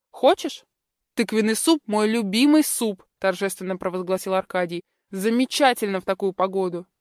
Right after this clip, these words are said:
Они выпили на брудершафт, и Машу накрыло ощущение, что с этим человеком она была знакома очень давно, возможно, с прошлой жизни, и что они просто не могли не встретиться. Она ела, в общем, привычные вещи и отмечала, что это было вкусно, как никогда.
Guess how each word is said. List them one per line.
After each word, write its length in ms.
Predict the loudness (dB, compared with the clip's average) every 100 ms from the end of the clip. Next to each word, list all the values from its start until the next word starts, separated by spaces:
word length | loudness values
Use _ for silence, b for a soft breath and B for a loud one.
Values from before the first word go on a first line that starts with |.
| _ _
Они 200 | 4 6
выпили 320 | 6 4 0
на 120 | -2
брудершафт, 720 | -2 -2 -2 -2 2 2 0 -6
и 80 | -2
Машу 340 | 2 2 0
накрыло 440 | -4 -4 -2 -2 -2
ощущение, 580 | -4 -8 -4 -2 -2 -4
что 200 | -4 -4
с 120 | -2
этим 240 | -2 -4
человеком 560 | -4 -2 0 -2 -2 -2
она 160 | -2
была 180 | -2 -2
знакома 480 | -2 -2 0 0 0 -2
очень 360 | -4 -4 -4
давно, 420 | -2 -2 -4 -6 -10 _
возможно, 540 | 2 2 4 2 2 -2
с 80 | -6
прошлой 420 | -4 -4 -4 -4
жизни, 520 | -4 -6 -6 -10 -12 _
и 80 | -12
что 160 | -4 -2
они 120 | -2
просто 300 | -2 -4 -2
не 120 | 0
могли 360 | 0 -2 -2 -4
не 140 | -4
встретиться. 760 | -8 -8 -6 -8 -10 -16 -14 -16 _ _ _ _
Она 180 | 0 0
ела, 340 | 2 2 2
в 80 | 2
общем, 300 | -2 -2 -6
привычные 560 | -4 -2 -4 -2 -2 -2
вещи 360 | -2 -4 -8
и 120 | -6 -4
отмечала, 640 | -4 -4 -6 -2 -2 -2
что 180 | -6 -6
это 220 | -6 -6
было 200 | -4 -4
вкусно, 460 | -4 -6 -6 -6 -8
как 220 | -8 -8
никогда. 640 | -6 -6 -4 -4 -4